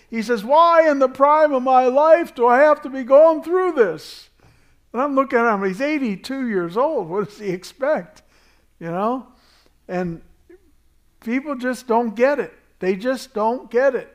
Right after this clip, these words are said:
Amen? You know, uh, Donna Hannah, my, my wife's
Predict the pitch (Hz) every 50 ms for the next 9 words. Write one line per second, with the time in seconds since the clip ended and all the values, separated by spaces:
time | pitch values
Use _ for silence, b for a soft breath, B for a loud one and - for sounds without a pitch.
0 | - 196 202 196 214 233 262 277 262 - _ _ _ _ _ _ _ _ _ _
1 | _ _ _ _ _ _ _ _ _ _ - 185 190 208 214 214 208 202 - -
2 | 180 170 170 165 156 156 165 165 151 202 220 233 226 214 180 156 131 - b b
3 | b b b b b b _ _ _ _ _ - 196 214 220 214 196 175 165 165
4 | 165 160 160 156 - - 160 165 165 165 180 185 185 180 170 -